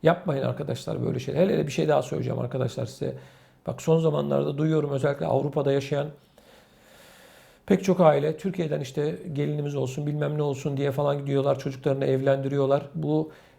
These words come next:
e, çocukların, kızların anneleri, babaları da "Çocuğumuz rahat etsin." falan diye Avrupa'ya falan ne olduğunu bilmeden falan böyle çocuklarını veriyorlar. Yapmayın böyle şeyler arkadaşlar. Avrupa'da falan bak çok görüyoruz, ediyoruz. Sonra pişman olursunuz.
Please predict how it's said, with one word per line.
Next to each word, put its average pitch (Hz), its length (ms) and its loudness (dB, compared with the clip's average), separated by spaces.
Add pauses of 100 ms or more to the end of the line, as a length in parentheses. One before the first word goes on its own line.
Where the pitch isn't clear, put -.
(100)
e, 123 320 2
çocukların, 143 500 0
kızların 139 540 -2
anneleri, 143 420 2
babaları 139 360 2
da 139 60 0
"Çocuğumuz 139 420 -2
rahat 135 280 4
etsin." 131 300 -4
falan 139 320 0
diye 139 120 -2
Avrupa'ya 135 420 0
falan 135 340 -2
ne 139 40 2
olduğunu 143 360 0
bilmeden 143 360 0
falan 139 280 -2
böyle 135 140 0
çocuklarını 139 460 -2
veriyorlar. 139 300 4
Yapmayın 131 460 0
böyle 123 160 0
şeyler 127 240 -2
arkadaşlar. 131 560 -2 (420)
Avrupa'da 143 460 4
falan 131 300 0
bak 127 140 -4
çok 175 240 -4
görüyoruz, 127 440 0
ediyoruz. 143 340 0
Sonra 147 280 0
pişman 151 320 0
olursunuz. 139 540 -4